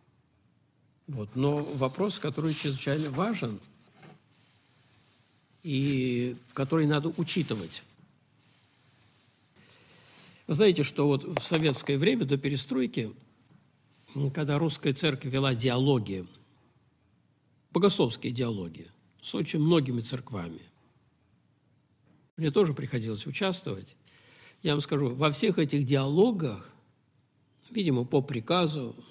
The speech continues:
э, сверху, обязательно одна из тем всегда была эта война мира, миротворческая тема. Это всегда было. Какая-то богословская вполне тема и обязательно миротворческая тема.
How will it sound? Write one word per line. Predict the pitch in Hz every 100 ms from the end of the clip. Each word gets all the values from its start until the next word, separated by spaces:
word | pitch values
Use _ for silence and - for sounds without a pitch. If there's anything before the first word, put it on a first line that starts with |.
| -
э, | 110 107 104
сверху, | - 151 180 180 - 180 165 _ - - -
обязательно | 165 165 170 147 208 202 165
одна | 151 123 151 196
из | - 135 131 -
тем | 196 233 196
всегда | - 139 127 165
была | 151 120 123 185 185 -
эта | 123 127
война | 113 107 110 143
мира, | 117 87 76 82 - _ _ _ 151
миротворческая | 139 131 151 156 151 - - 113
тема. | 101 - - - _ _ _ _ _ _ _ _ _ _ _ -
Это | 156 143
всегда | 113 110 90 -
было. | - _ _ _ _ _ -
Какая-то | 139 220 151
богословская | 127 110 107 208 247 214 - - 165
вполне | - 156 156 160
тема | 156 160 151 147 - - -
и | 175
обязательно | 139 117 107 101 175 180 151
миротворческая | 143 120 - - - - - 92
тема. | 90 92